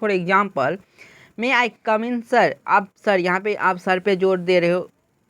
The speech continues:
और दूसरा है, When does the meeting start? कब मीटिंग स्टार्ट हो रही है, तो ये सब क्या होगा, राइजिंग इंटोनेशन, यानी लो से, May I come in, sir?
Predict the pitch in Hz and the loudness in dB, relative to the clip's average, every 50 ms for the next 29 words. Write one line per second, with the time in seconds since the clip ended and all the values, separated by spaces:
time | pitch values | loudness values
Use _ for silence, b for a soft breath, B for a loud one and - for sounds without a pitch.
0 | _ _ - 196 214 214 196 185 175 - _ - 175 190 190 - 226 214 208 196 | _ _ -4 -2 -2 -2 -2 -4 -8 -12 _ -12 -10 -8 -2 2 4 4 4 4
1 | 185 196 214 240 240 240 214 180 214 220 233 220 - - - _ - 175 202 208 | 4 2 2 2 2 0 0 2 4 4 4 4 0 -4 -18 _ -4 2 4 4
2 | 208 202 196 196 185 - - 226 226 214 202 - - - 214 202 190 170 - _ | 4 4 2 -2 -4 -4 -2 -2 -2 -4 -6 -8 -6 -2 0 0 0 0 -4 _
3 | _ _ - 185 190 202 196 190 185 180 196 190 190 190 - - 185 180 180 180 | _ _ -6 -6 -4 -4 -6 -6 -4 -2 -2 -2 -2 -4 -2 0 0 0 0 -2
4 | 180 175 175 170 170 170 165 - _ - - - _ - 208 220 214 - 247 226 | -4 -6 -6 -6 -6 -6 -8 -8 _ -20 -20 -16 _ -2 0 0 0 0 -2 0
5 | - 240 220 196 180 170 165 170 170 180 190 185 208 220 208 196 180 175 160 156 | 0 2 2 2 2 0 0 0 0 0 0 -2 -4 -8 -8 -8 -8 -8 -8 -8
6 | 151 160 180 180 208 226 226 208 196 190 202 214 226 240 233 233 - 202 202 202 | -8 -8 -8 -6 -6 -6 -6 -6 -4 0 2 2 2 2 2 0 -2 -2 -2 -4
7 | 202 - _ _ _ _ _ _ _ _ 170 165 175 175 170 - - 160 160 156 | -6 -12 _ _ _ _ _ _ _ _ -10 -8 -8 -8 -8 -8 -8 -8 -8 -8
8 | - - 151 160 165 175 170 170 - 170 165 175 | -6 -6 -6 -4 -4 -6 -6 -6 -2 0 0 0